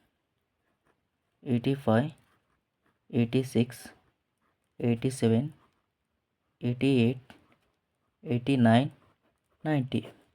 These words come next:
ಇದರ ಆನ್ಸರ್ ಹೇಳಿ. ಇದರ ಆನ್ಸರನ್ನು ಕಾಮೆಂಟ್ ಬಾಕ್ಸ್‌ನಲ್ಲಿ ಕಾಮೆಂಟ್ ಮಾಡಿ. ನಂತರ ಮ್ಯಾಥ್ಸ್ ಟ್ರಿಕ್ಸ್ YouTube ಚಾನಲಿಗೆ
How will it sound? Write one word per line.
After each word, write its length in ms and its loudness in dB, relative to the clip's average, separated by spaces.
ಇದರ 240 2
ಆನ್ಸರ್ 340 4
ಹೇಳಿ. 200 4
ಇದರ 220 -2
ಆನ್ಸರನ್ನು 480 4
ಕಾಮೆಂಟ್ 340 2
ಬಾಕ್ಸ್‌ನಲ್ಲಿ 480 4
ಕಾಮೆಂಟ್ 420 2
ಮಾಡಿ. 260 2
ನಂತರ 300 -4
ಮ್ಯಾಥ್ಸ್ 280 2
ಟ್ರಿಕ್ಸ್ 260 -4
YouTube 340 2
ಚಾನಲಿಗೆ 420 8